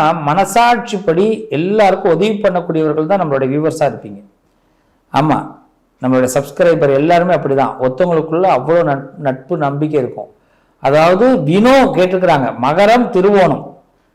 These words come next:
பெண் வந்து முப்பத்தி ரெண்டு வயது, மிகவும் கஷ்டமான சூழ்நிலையில் இருக்கிறேன். என் மாமியார் கூட ராசி கெட்டவள் சொல், சொ-, ரா-, ராசி கெட்டவள்னு சொல்லும்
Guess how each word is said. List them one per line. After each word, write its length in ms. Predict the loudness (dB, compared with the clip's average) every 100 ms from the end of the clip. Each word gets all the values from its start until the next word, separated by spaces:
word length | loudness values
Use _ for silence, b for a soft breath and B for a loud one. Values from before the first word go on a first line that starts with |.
| _ _ _ _ -20 -12 -8 -8 -2
பெண் 240 | 0 2
வந்து 300 | 2 2 2
முப்பத்தி 360 | 2 2 0 0
ரெண்டு 180 | 0 2
வயது, 280 | 2 0
மிகவும் 400 | -2 0 2 2
கஷ்டமான 500 | 0 -2 0 0 0
சூழ்நிலையில் 380 | 0 -2 0 0
இருக்கிறேன். 360 | -2 -2 -6 -6 -20 _ _ _ _ _
என் 180 | -4 0
மாமியார் 500 | 2 2 4 4 4
கூட 200 | 4 4
ராசி 340 | 4 2 0
கெட்டவள் 420 | -2 0 2 0 0
சொல், 520 | -2 -2 -2 -8 -16 _ _ -6
சொ-, 40 |
ரா-, 500 | -2 2 2 2 0
ராசி 360 | 0 0 2 0
கெட்டவள்னு 420 | 0 2 0 0
சொல்லும் 480 | -2 0 0 -2